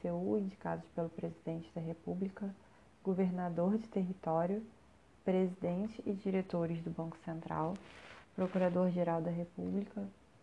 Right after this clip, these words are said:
titulares de outros cargos que a lei determinar. Quatro, aprovar previamente,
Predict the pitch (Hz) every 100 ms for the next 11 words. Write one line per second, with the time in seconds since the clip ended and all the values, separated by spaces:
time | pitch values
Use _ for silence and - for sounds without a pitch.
0 | - - 190 190 185 185 190 190 185 -
1 | 190 - 180 180 185 - 180 175 175 180
2 | 180 180 185 190 175 165 - - - -
3 | - - - - - - 170 165 - 175
4 | - - - - - 185 185 196 196 185
5 | 180 175 170 190